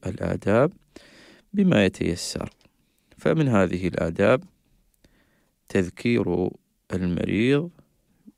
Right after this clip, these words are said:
بحسن الظن بالله سبحانه وتعالى، لأن المريض قد يموت في هذا المرض، فينبغي أن يكون حسن الظن بالله سبحانه وتعالى،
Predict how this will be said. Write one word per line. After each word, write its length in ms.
بحسن 540
الظن 460
بالله 580
سبحانه 680
وتعالى، 800
لأن 360
المريض 400
قد 220
يموت 340
في 220
هذا 560
المرض، 360
فينبغي 720
أن 100
يكون 420
حسن 440
الظن 500
بالله 400
سبحانه 480
وتعالى، 680